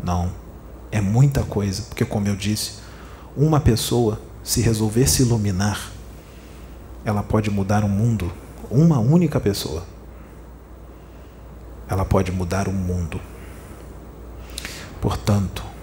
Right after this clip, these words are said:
sejam fraternos. Eu estou recebendo uma orientação aqui.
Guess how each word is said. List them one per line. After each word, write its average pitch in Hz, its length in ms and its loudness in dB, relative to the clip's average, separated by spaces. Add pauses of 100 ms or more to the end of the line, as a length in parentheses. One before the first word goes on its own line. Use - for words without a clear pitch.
(1900)
sejam 98 640 2 (2250)
fraternos. - 960 0 (1080)
Eu 123 80 2
estou - 240 4
recebendo 98 520 2
uma 92 160 0
orientação 87 760 0
aqui. 95 300 -4